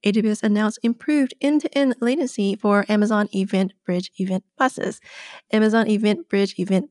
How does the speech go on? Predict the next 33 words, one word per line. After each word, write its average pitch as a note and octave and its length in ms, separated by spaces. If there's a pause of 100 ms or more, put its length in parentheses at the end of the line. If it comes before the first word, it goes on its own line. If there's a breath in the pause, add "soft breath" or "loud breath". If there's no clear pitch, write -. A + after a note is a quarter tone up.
(100)
buses, - 380 (140)
say F#3+ 180
that F#3+ 220
t-, F#3 120
five F#3 220
times F#3 220
fast, G#3+ 240 (300 loud breath)
now D4 180
delivers B3 500
events G#3 400
with G3+ 160
lower C4 320
latency G3+ 140
latency, F#3+ 400
enabling A#3+ 600
you G3+ 200
to F3+ 220
power F#3 460
an F#3+ 200 (120)
even, B3+ 340
even D4 220 (140)
broader A3+ 280
set G3 240
of F#3+ 180
latency-sensitive, G3+ 1040
event-driven F#3+ 600
applications, F#3 640 (280 loud breath)
especially A#3 600
in F#3 260
industrial F#3 600
and G3 240
medical F#3 300
applications. - 680